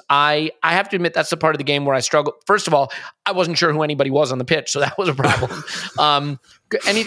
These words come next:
Speaker 1: anything that, that jumps out at you from that period of the game? And I guess, look, there are some kids that played that I've never heard of, but we had players like Cozier Dewberry, Lino Sousa, Matt Smith, uh, Nwaneri, some players that, that I am familiar with that, you know, we,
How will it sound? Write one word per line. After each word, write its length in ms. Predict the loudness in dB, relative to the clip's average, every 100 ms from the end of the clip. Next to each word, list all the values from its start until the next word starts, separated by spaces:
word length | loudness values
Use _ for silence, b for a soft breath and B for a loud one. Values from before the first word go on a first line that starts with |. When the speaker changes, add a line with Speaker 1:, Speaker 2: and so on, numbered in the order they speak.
| 0
Speaker 1:
anything 400 | 0 0 0 2
that, 180 | 2 2
that 180 | 2
jumps 240 | 0 0 2
out 140 | 0
at 80 | 0
you 80 | -4
from 140 | -2
that 180 | -2 0
period 160 | 0 0
of 20 |
the 60 |
game? 140 | 0 2
And 80 | 2
I 40 |
guess, 260 | 2 0 B B B
look, 200 | -2 2
there 100 | 2
are 60 | 2
some 160 | 0
kids 200 | 0 0
that 120 | 0 0
played 180 | 0
that 80 | 2
I've 120 | 2
never 180 | 2 0
heard 200 | 0 2
of, 160 | 0 -2 B B
but 80 | 0
we 100 | 2
had 100 | 2
players 240 | 2 2
like 100 | 2 2
Cozier 360 | 0 2 0
Dewberry, 520 | 0 2 4 4 2
Lino 240 | 2 0 0
Sousa, 500 | 2 2 2 2 2
Matt 280 | 2 -2 -2
Smith, 420 | -2 2 2 0 B B B 0
uh, 240 | 2 2 0
Nwaneri, 680 | 0 2 4 4 2 0 -4 B B
some 180 | -6 0
players 320 | 2 2 2
that, 180 | 2 0 2
that 120 | 4
I 100 | 4
am 180 | 2 0
familiar 360 | 0 0 2
with 200 | 0 0
that, 160 | 0 -2 _ _ _ _ _ -2
you 100 | 0
know, 80 |
we, 280 | 0 -2 -6